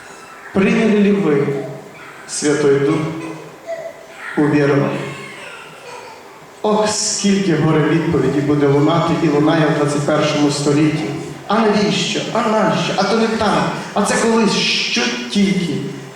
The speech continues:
Якої грязі? Ну, я чуть-чуть поправляю, і ми помолимося, тому що я людина, і не апостол Павло, я просто Степан. Прийняли ли ми Дух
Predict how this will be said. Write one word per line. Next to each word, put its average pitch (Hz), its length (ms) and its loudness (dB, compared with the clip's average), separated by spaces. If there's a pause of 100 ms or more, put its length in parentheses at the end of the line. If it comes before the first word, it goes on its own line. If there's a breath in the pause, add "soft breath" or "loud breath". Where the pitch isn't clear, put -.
Якої 156 420 2
грязі? 175 440 2 (520)
Ну, 185 60 4
я 202 320 2
чуть-чуть 285 420 -2
поправляю, 170 840 2 (380)
і 180 60 4
ми 185 120 4
помолимося, 175 580 2 (120)
тому 196 180 4
що 196 160 2
я 202 180 2
людина, 180 480 2 (100)
і 165 40 2
не 185 140 2
апостол 196 520 2
Павло, 175 340 2
я 175 180 0
просто 196 260 4
Степан. 180 540 2 (840)
Прийняли 208 540 4
ли 208 80 4
ми 175 360 4 (1600)
Дух 170 140 2